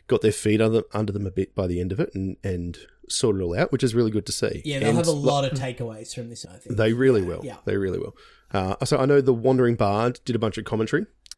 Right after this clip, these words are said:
Speaker 1: and, you know, he's active in our Discord and, and was asking for feedback and, and got some really good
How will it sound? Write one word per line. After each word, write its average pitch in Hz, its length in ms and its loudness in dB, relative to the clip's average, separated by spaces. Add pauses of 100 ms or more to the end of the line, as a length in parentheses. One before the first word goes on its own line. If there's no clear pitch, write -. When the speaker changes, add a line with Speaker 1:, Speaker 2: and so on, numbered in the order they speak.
(420)
Speaker 1:
and, 101 300 -4
you 110 100 -4
know, 101 100 -2
he's 101 220 -2
active 107 220 -4
in 98 80 0
our 92 80 -2
Discord 95 480 -6
and, 87 160 -6 (400)
and 104 80 0
was 110 120 4
asking 110 280 2
for - 80 -8
feedback 123 480 2
and, 101 140 -4
and 107 320 -2
got 117 140 0
some 113 140 0
really 107 280 0
good 104 400 -2